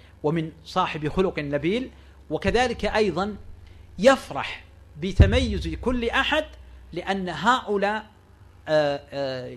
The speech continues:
يسدون مساحات كثيرة في المجتمع. أنت مهما أوتيت من قوة ومهما أوتيت من طاقة، سواء علمية أو عملية أو أي طاقة من الطاقات اللي يحتاجها المجتمع، لا يمكن أن تغطي.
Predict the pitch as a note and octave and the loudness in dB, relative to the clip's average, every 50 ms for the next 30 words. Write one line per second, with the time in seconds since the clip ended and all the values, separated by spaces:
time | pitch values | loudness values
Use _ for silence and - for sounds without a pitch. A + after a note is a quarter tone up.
0 | B2+ D3+ D#3+ D3+ - - D#3 C#3 D3 A3 B3 A#3 G#3 F#3+ F3 - - F3+ - - | -6 -4 -4 -2 -2 -4 -8 -2 2 2 4 4 2 0 -4 -6 -6 -6 -2 0
1 | G3+ F3+ - - D#3+ - - F#3+ E3 D3+ - E3 D#3 D3+ D3 - - B2+ A#2 A2+ | -2 -2 -2 -6 -8 -4 -4 -2 -2 -2 -4 -4 -4 -4 -4 -6 -6 -8 -8 -8
2 | G2+ F#2 - - - - - - - - A3 G#3+ G#3+ - A3 A#3+ C#4 C#4 C4+ B3 | -8 -12 -14 -18 -20 -20 -20 -16 -6 -4 -4 -4 -2 -2 -2 0 0 0 2 2
3 | A3+ G#3 G#3+ G#3 A#3+ A#3 - - F3+ D#3+ - E3+ D#3 C#3 C3+ C#3 C#3 - - - | 2 2 0 -2 -2 -6 -4 -4 -6 -4 -2 -2 0 2 0 0 -2 -4 -18 -20
4 | - - F3+ - G#3 G#3 G#3+ A#3 G#3+ G3+ - - G#3 D#3+ F#3 F3+ E3 F#3+ F3+ E3 | -10 -8 -6 -4 -2 -2 -2 -2 -2 -4 -4 -6 -6 -6 -6 -6 0 2 0 0
5 | - - B2 - D3 D3+ F3 E3+ E3 E3+ E3+ E3+ F3 E3+ D#3 D3+ B2 - - - | 0 -2 -8 -4 -2 -2 -2 0 -2 -2 0 0 -2 -2 -2 -4 -6 -8 -12 -6
6 | - D3 C#3 C#3+ E3 E3 E3+ E3+ F3 F3 E3+ D#3+ D3+ B2 - - - F3 G3 F#3 | -4 -2 0 0 0 2 2 2 2 2 0 0 -4 -4 -6 -4 0 0 2 2
7 | F#3 F#3 - - - - - - A#3+ C#4 C#4 C4+ C4+ B3+ - - - C#4 A#3+ A3 | 0 -2 -6 -10 -20 -16 -8 0 0 0 2 0 -2 -4 -8 -4 2 2 2 2
8 | - - D#3+ E3+ E3 D#3 - E3+ D3+ - F#3 D#3+ - D#3 D3 D3 D3 - - - | 2 -2 -4 -4 -4 -4 -4 -4 -4 -2 -2 -4 -2 -4 -8 -8 -8 -6 -2 -2
9 | G#3 F3+ G3+ G3+ G3 G#3 G3+ - A#3 A#3 B3+ - - - - - - - - - | 0 0 0 -2 -2 -4 -2 -2 -2 -2 -2 -4 -6 -16 -20 -20 -20 -20 -8 -4
10 | B3+ D4 D4 C4 - F#3+ E3+ D3 - D3 C3+ C#3+ - - A#2 | -2 -2 -2 -2 -2 -4 -4 -2 -4 -2 -4 -4 -6 -6 -18